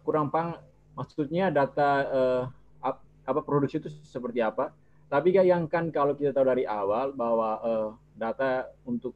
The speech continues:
ini, apa, produksi itu sendiri kan datangnya dari, eh, luar, sales atau dari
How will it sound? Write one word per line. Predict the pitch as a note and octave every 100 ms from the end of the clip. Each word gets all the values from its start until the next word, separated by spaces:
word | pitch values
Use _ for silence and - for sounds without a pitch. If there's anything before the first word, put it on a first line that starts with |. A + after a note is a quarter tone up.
| A#2+
ini, | A2+ A2 -
apa, | A#2 B2
produksi | B2+ B2 B2+ C3+
itu | A#2+ A#2+
sendiri | D3+ D3 D3 A#2+ C3+ - _ _ -
kan | D#3+
datangnya | C3+ C3 D#3 F3
dari, | C3+ B2+ C#3 C#3
eh, | C3 B2+ B2+ - -
luar, | D#3+ C3 A2+
sales | - C#3+ C3+ -
atau | A#2 - B2
dari | A2+ A2 A#2 A#2+